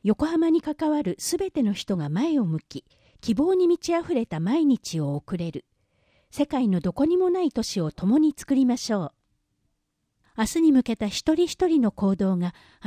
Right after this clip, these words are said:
新しい横浜を作っていきます。共に目指す都市像とは。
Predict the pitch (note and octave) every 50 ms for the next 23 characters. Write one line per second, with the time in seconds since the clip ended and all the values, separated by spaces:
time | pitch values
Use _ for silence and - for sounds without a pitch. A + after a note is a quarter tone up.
0 | F3+ - C4+ C#4+ D4+ E4+ E4+ - - F#4+ F#4 D#4 A3+ F#3 E3+ - A#3+ A#3 B3+ C#4
1 | C4+ C4+ C4+ C4 C4 - - - - E3 - _ - G3 D#3+ - _ - C#3+ C3+
2 | C#3+ E3 - - _ _ _ _ _ _ _ _ _ _ _ _ _ _ _ _
3 | _ _ _ _ _ _ _ _ _ _ _ _ _ _ _ _ _ _ _ _
4 | _ _ _ _ _ _ _ _ _ _ _ _ _ - G#3+ B3 E4 F4 F#4 G4
5 | F4+ F#4 - - F4+ - - - - - G#3+ - - - F4 - C4 F3+ D3+ -
6 | _ - F#3 D#3 C3+ -